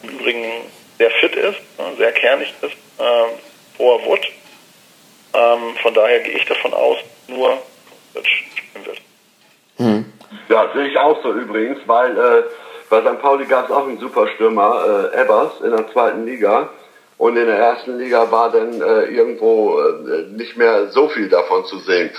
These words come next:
Speaker 3: Also ich halte den Sprung auch für, äh, ganz schwer.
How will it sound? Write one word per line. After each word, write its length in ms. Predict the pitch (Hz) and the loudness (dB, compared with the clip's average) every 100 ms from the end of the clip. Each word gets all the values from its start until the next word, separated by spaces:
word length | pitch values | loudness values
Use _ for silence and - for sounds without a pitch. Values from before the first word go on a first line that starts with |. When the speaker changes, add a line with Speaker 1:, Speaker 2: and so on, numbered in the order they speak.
| - - | -16 -6
Speaker 3:
Also 180 | 101 104 | -2 -2
ich 120 | 110 135 | -2 0
halte 220 | 135 135 | 0 -2
den 80 | 131 | -6
Sprung 340 | - 139 120 | -2 -2 0
auch 240 | 120 147 - | 0 0 -2
für, 720 | 123 104 98 - 98 95 95 | 0 4 4 2 2 2 0
äh, 60 | - - - - | -8 -20 -20 0
ganz 200 | 113 120 | 0 2
schwer. 460 | - 110 95 131 | 2 4 4 2